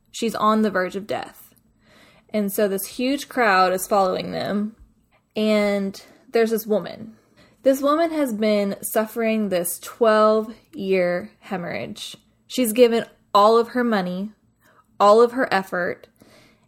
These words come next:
and all of her hope to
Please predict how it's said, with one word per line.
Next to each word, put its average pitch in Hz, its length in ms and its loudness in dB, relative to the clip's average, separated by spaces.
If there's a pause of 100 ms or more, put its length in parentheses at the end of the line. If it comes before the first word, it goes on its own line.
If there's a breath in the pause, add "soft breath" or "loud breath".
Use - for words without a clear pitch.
and 208 200 -2
all 202 220 6
of 220 140 2
her 220 260 0
hope 208 460 2 (800)
to 196 500 0